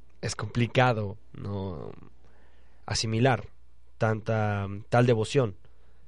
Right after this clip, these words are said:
pero en, en Sudamérica, sobre todo en América, se tiene una, una increíble un afecto hacia el juego. Y eso lo convierte en un receptor inmediato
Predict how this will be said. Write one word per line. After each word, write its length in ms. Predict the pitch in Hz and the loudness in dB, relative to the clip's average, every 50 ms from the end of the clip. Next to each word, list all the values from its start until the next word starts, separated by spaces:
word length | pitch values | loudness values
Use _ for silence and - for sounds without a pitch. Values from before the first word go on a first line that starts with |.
| - - - - | -14 -14 -10 0
pero 220 | - 110 104 95 101 | 2 4 4 6 4
en, 440 | 104 101 - - 113 104 101 101 - | 4 2 2 2 2 2 2 0 0
en 140 | - - 101 | 0 -2 -2
Sudamérica, 580 | 95 - 101 98 95 101 113 139 147 - - 98 | -2 -2 -2 -2 2 2 4 4 2 2 -2 -6
sobre 280 | - 104 101 98 95 | -6 -6 -4 -4 -2
todo 180 | - 107 104 101 | 0 0 0 0
en 100 | 98 95 | 0 0
América, 480 | 92 98 110 117 120 117 - 101 95 90 - - - - - - - - - - - - - - - - - - - - - | 2 2 4 4 4 2 0 -4 -6 -6 -8 -14 -16 -16 -16 -16 -16 -16 -16 -14 -14 -16 -16 -16 -16 -16 -16 -14 -14 -12 -8
se 140 | - - 117 | -6 -6 -4
tiene 200 | - 120 120 117 117 | -2 -2 0 0 0
una, 380 | 117 113 113 110 107 104 104 - - - - - - - - - - - - | 0 0 0 0 0 -2 -4 -8 -12 -14 -14 -14 -14 -14 -14 -14 -14 -10 -4
una 200 | 110 110 113 113 | -2 2 2 2
increíble 880 | 110 107 - 107 104 110 110 107 107 110 107 104 104 104 101 95 - - - - - - - - - | 2 4 2 2 4 4 4 4 4 4 4 4 4 4 2 0 -2 -6 -12 -16 -14 -14 -14 -12 -8
un 380 | - 113 110 113 117 113 113 107 | -6 -2 -2 0 0 0 0 0
afecto 580 | - 117 - - 127 123 113 - - - 104 98 | -2 -4 0 2 4 4 4 2 0 0 2 2
hacia 200 | 95 92 - - | 2 0 -2 -4
el 80 | 98 95 | -4 -4
juego. 420 | - - 107 104 - - - - - - - - - - | -2 -2 -2 -2 -2 -6 -10 -14 -16 -16 -16 -16 -14 -12
Y 140 | - - 104 | -8 -6 -4
eso 460 | 104 101 - - 117 120 117 113 107 | -4 -2 0 2 4 4 4 4 4
lo 140 | 104 104 101 | 2 0 -2
convierte 540 | - 104 101 98 101 101 104 - - 110 107 | -2 -4 -2 -2 -2 -2 -2 0 0 0 2
en 140 | 104 104 | 0 0
un 320 | 104 107 110 110 110 110 101 | 0 0 0 0 0 0 0
receptor 640 | 104 101 - - 101 - - - 113 110 113 120 123 | -2 -2 -2 -4 -6 -6 -4 0 2 2 4 4 2
inmediato 800 | 123 113 110 107 104 98 104 107 104 107 - - 117 120 131 | 2 2 2 0 0 2 2 0 0 0 0 2 2 2 0